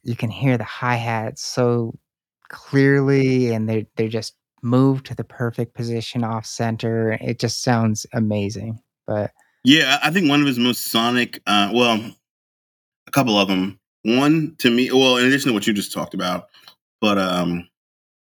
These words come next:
Speaker 2: uh, Smooth Criminal, to me,
Speaker 1: Mm,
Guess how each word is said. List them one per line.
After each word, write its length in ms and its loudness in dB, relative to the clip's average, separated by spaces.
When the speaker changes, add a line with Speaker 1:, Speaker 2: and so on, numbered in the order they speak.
Speaker 2:
uh, 320 -2
Smooth 280 2
Criminal, 500 2
to 140 4
me, 460 4
Speaker 1:
Mm, 60 -20